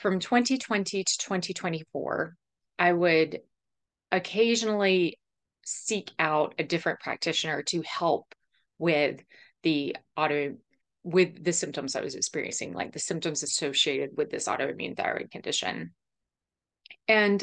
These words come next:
um, wound up seeing another naturopath who said,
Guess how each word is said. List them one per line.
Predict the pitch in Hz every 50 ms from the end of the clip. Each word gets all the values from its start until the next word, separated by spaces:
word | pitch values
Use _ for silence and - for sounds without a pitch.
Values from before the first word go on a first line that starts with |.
| - - -
um, | 196 190 185 185 185 180 180 165 180 190 - _ _ _ - - _ _ _ _ _ _ _ _ _ _ _ _ _ -
wound | 254 262 269 269
up | 269 -
seeing | - - 247 233 233 226 220
another | 220 214 196 196 185 190 214 208
naturopath | 170 156 151 - - 175 160 - - 143 143 147 175 180 - - - - _ _ -
who | 220 214 202 196 185 180 180 -
said, | - - - 220 202 202 190 185 185 180